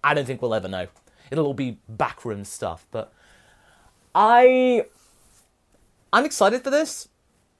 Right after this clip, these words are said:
I'm also a little bit nervous because I know how the audience will react, because I feel that a lot of people will want to trash this movie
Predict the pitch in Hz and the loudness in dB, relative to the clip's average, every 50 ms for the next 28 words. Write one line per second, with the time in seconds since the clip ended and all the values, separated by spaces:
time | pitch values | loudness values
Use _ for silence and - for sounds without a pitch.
0 | _ - 196 196 196 214 233 233 - - 226 220 220 220 208 - _ _ _ _ | _ 0 2 4 6 6 6 6 4 2 4 4 4 4 2 -4 _ _ _ _
1 | - 180 196 202 196 196 170 196 180 131 170 160 160 151 139 107 95 87 - - | -4 0 2 2 2 2 0 0 -2 -2 -2 0 2 2 2 0 -2 -6 -10 -12
2 | - - 127 120 - 135 127 120 113 113 - - - _ _ _ _ _ _ - | -10 -10 -10 -10 -8 -6 -4 -4 -2 -4 -6 -8 -14 _ _ _ _ _ _ 0
3 | 151 180 196 196 196 208 208 214 202 180 160 180 185 180 170 151 - - 160 160 | 0 0 2 2 2 4 4 4 4 0 -2 -2 -2 -2 -2 -4 -4 -2 -2 -2
4 | 156 156 143 127 - - 139 139 135 131 135 131 127 113 92 85 - - - 113 | -2 -4 -6 -6 -8 -4 -4 -4 -2 -2 -2 0 0 0 0 -2 -8 -14 -16 -12
5 | - 131 123 - - - 117 - _ 131 135 127 123 - - 101 95 90 101 147 | -8 -8 -8 -8 -8 -12 -14 -12 _ -8 -6 -6 -6 -6 -6 -8 -4 -2 0 0
6 | 202 214 208 - 247 254 247 - 151 139 143 143 - _ _ _ _ - _ _ | 0 -2 -4 -8 -10 -10 -2 0 2 2 2 2 -2 _ _ _ _ -20 _ _
7 | - 127 127 143 156 - - - 160 - - 185 185 190 - - 160 147 - 151 | -8 -4 -2 -2 -2 -2 -4 -10 -10 -6 -2 -2 -2 -2 -2 -8 -8 -8 -6 -4
8 | 147 143 127 104 104 98 107 107 | -4 -4 -2 -2 -4 -4 -4 -8